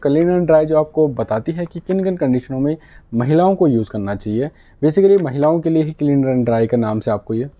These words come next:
मिल जाता है। जैसे कि अगर योनि में जलन हो रही है, योनि में खुजली हो रही है, वाइट डिस्चार्जिंग की वजह से एलर्जी हो गया है, इरिटेशन हो रहा है, सैनिटरी पैड लगाने से एलर्जी हो जाती है,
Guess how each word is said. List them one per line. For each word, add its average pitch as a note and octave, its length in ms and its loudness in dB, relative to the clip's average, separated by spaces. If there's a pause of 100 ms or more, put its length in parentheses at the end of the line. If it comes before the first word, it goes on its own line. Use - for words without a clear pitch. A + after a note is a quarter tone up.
मिल G#2+ 140 -4
जाता F#2+ 280 -6
है। C3 180 -6 (440)
जैसे C#3 240 0
कि F#3 180 -4 (200)
अगर B2 220 2
योनि C3 300 2
में D3+ 200 0
जलन A#2+ 280 0
हो C3+ 120 2
रही C3 140 2
है, C#3+ 160 0 (440)
योनि A#2 240 2
में A#2 160 2
खुजली C3 320 0
हो C#3+ 140 6
रही C#3 160 2
है, C#3+ 180 0 (320)
वाइट A#2 340 0
डिस्चार्जिंग D3 560 0
की D3 60 4
वजह C#3+ 120 4
से C#3+ 260 -4
एलर्जी A#2 340 0
हो C#3 160 4
गया C3+ 200 2
है, C#3+ 280 -6
इरिटेशन C#3 540 -2
हो C3 120 0
रहा B2 180 2
है, C3 180 -4 (300)
सैनिटरी D3+ 420 0
पैड D3+ 240 2
लगाने C#3 300 0
से C#3 140 -2
एलर्जी A#2 360 0
हो C#3+ 120 6
जाती B2 280 0
है, B2+ 220 -4